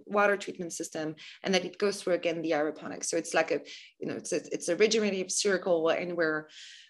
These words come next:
of course, there is some water that is going into the plant, so the plant can go <laughs> and produce fruits or vegetables and, and, uh, or flowers. Um, but so it's a very, um, it's a very, uh,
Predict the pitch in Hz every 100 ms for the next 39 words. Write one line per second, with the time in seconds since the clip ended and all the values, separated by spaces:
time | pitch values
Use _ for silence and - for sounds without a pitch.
0 | - 196 254 240 214 - 202 180 165 190
1 | 196 175 170 180 165 165 165 165 151 143
2 | 165 202 247 180 175 185 170 165 156 196
3 | 190 180 147 160 156 - 277 262 214 175
4 | 175 - - 165 160 160 147 - 156 151
5 | - - - - 156 - - 285 254 233
6 | 214 214 - - 170 170 165 175 202 196
7 | 233 220 196 185 220 214 214 202 196 190
8 | 190 170 170 175 - 165 - 175 175 185
9 | 185 175 175 - 165